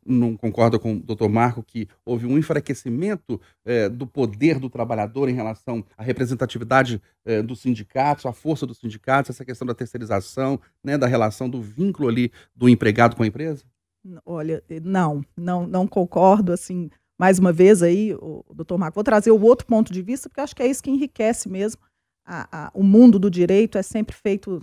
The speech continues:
Speaker 2: por interpretações e pontos e contrapontos. Bom, sobre a ótica, vamos lá, da Justiça do Trabalho, que foi citada aqui, realmente teve a, a reforma, ela foi bem inovadora, trazendo o quê? Uma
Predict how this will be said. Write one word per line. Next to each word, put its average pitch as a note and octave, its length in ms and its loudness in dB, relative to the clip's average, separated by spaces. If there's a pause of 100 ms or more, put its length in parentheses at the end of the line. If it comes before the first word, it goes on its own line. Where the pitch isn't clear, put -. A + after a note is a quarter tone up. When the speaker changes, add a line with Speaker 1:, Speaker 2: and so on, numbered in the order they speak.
Speaker 2:
por F#3 140 -6
interpretações F#3 960 -4
e G3+ 180 -6
pontos G3+ 340 -6
e G#3 60 -10
contrapontos. G#3+ 720 -4
Bom, F#3 260 6 (420)
sobre G4 300 2
a B3 100 8
ótica, G#3 340 4
vamos A#3+ 240 0
lá, D3+ 180 -4
da G3+ 180 2
Justiça A#3+ 380 -4
do A3 100 -8
Trabalho, D#3+ 480 -6
que - 120 -20
foi F#3+ 180 -6
citada D#3+ 520 -12
aqui, F#3+ 320 -16 (480)
realmente A3+ 480 0
teve G3 520 -2
a, F3 400 -8
a E3 40 -12
reforma, F#3 460 -2
ela F#3+ 160 -4
foi G3 220 -4
bem G3+ 300 2
inovadora, G3 720 4 (340)
trazendo A#3 540 2
o - 20 -10
quê? E3+ 260 -6
Uma B3 380 -2